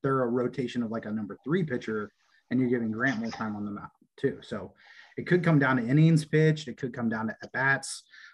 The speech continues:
um, and I think Evan might have a little bit bigger of an edge on in those categories. So, well, let's move on and start getting into the schedule a little bit. Game one was just announced, and,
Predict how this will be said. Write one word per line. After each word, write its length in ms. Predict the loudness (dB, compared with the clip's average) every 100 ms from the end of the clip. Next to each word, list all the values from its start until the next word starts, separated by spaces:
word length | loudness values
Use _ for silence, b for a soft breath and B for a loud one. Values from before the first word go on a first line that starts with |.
| B
um, 320 | -4 -2 -2
and 100 | -2
I 60 |
think 240 | -2 -4 -4
Evan 220 | -4 -4
might 200 | -4 -6 -12 _ -8
have 220 | -6 -4
a 60 |
little 200 | -4 -4
bit 180 | -6 -6 -10 -18 -8
bigger 260 | -6 -4 -4
of 60 |
an 120 | -6 -8
edge 280 | -10 -10
on 220 | -12 -12 -14 _ -14
in 120 | -8
those 200 | -8 -8
categories. 580 | -10 -10 -10 -12 -14 -14
So, 220 | -12 -14 -16 _ _ B B B B B
well, 100 | 6
let's 220 | 6 6
move 200 | 6 6
on 360 | 6 6 4 2 _ _
and 280 | 2 4 4
start 220 | 2 2
getting 200 | 2 2
into 200 | 2 0
the 100 | -4
schedule 440 | -6 -2 0 2 2
a 20 |
little 180 | 2 2
bit. 340 | 2 0 0
Game 300 | 0 4 4
one 280 | 4 4 2
was 180 | 0 -2
just 260 | -12 -12
announced, 500 | -8 -6 -2 -2 -2
and, 320 | -4 -2 -2